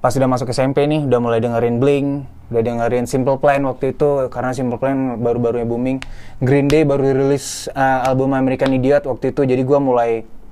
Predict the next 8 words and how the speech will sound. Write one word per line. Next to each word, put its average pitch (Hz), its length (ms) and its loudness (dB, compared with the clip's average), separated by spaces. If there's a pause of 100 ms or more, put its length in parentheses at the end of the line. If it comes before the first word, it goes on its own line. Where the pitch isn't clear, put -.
(160)
keluar 127 240 2
dari 120 240 -2
musiknya - 1040 -6
bokap 123 560 0
sebenarnya 120 320 -4
dari 113 160 -6
situ. 110 320 -10 (1160)
Ya, 110 160 -6